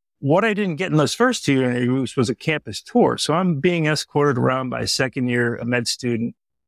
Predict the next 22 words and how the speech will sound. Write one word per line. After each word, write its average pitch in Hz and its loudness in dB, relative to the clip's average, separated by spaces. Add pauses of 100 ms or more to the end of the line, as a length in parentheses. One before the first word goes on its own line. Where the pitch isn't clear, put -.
(180)
And 143 0
I'm 135 0
thinking, 139 0
"Man, 147 2
I've 131 -2 (140)
got 143 2
to 139 -4
go 127 4
to 113 -2
school 107 -6
here. - -20
Five 151 -2
miles 151 -2
north 139 2
of - -16
Kennebunkport. 143 0
It's - -20
right 147 2
on 151 -2
the 143 -6
water. 127 -6
Absolutely 127 0